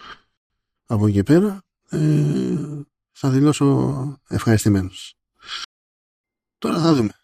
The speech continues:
Θα δούμε. Αλλά σ-, μέσα σε όλα είναι και μία παραγωγή. Είναι, ε, είναι ο ορισμός της παραγωγής Sony, που είναι τώρα κάτι χρόνια που έχουμε ξεχάσει πώς είναι, γιατί δεν, δεν έβγαζε.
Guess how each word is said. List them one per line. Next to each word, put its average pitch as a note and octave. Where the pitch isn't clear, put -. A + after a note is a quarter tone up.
Θα C3
δούμε. G2+
Αλλά C#3
σ-, -
μέσα F3
σε -
όλα F3+
είναι E3+
και C#3+
μία D3+
παραγωγή. A#2+
Είναι, C#3
ε, C3+
είναι D#3
ο -
ορισμός D3+
της -
παραγωγής A2+
Sony, B2+
που C#3+
είναι D3
τώρα D3
κάτι C3+
χρόνια D3
που C#3+
έχουμε C#3+
ξεχάσει C#3
πώς -
είναι, D3+
γιατί D3
δεν, D3
δεν D3+
έβγαζε. G#2